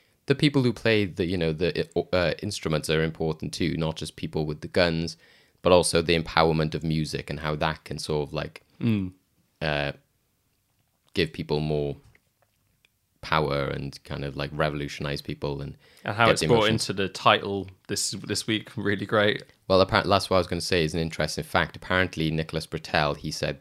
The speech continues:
Speaker 1: that the funeral music was the first thing he wrote for the entire series because they
Speaker 2: Ah.
Speaker 1: realized what a sort of, like, important moment it would be. So apparently,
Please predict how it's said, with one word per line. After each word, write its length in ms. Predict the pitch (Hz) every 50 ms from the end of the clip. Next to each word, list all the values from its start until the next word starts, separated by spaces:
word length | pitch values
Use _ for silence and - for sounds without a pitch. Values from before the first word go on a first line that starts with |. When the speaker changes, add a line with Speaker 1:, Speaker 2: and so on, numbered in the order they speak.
| _
Speaker 1:
that 240 | - 78 76 71 - _ _ _ _ _
the 60 | - 98
funeral 540 | - - - 90 90 92 90 87 82 78 78
music 540 | 78 76 71 71 67 - 69 69 - - -
was 180 | 76 76 -
the 80 | - -
first 400 | - - 85 82 80 78 - -
thing 140 | - 82 78
he 180 | 76 - 78 78
wrote 240 | 76 85 82 78
for 120 | - - -
the 80 | 80 80
entire 420 | 80 80 - - 82 82 85 85 80
series 540 | - - - 87 90 101 117 147 156 - - - _ _
because 340 | - 120 147 170 185 196 -
they 100 | 95 87
Speaker 2:
Ah. 40 | 82
Speaker 1:
realized 400 | 87 87 87 87 87 85 82 -
what 120 | - 80 76
a 40 | 78
sort 220 | - - 82 78
of, 60 | 76
like, 120 | 76 76 76
important 460 | 78 78 - - 87 80 - 82 80
moment 280 | 80 82 80 80 78
it 80 | 71 76
would 140 | 73 71 -
be. 340 | - 101 - 156 156 156 - _ _ - _ _ _ _ -
So 180 | - - 73
apparently, 760 | 71 - - 101 113 123 113 - - - 76 71 76 80 -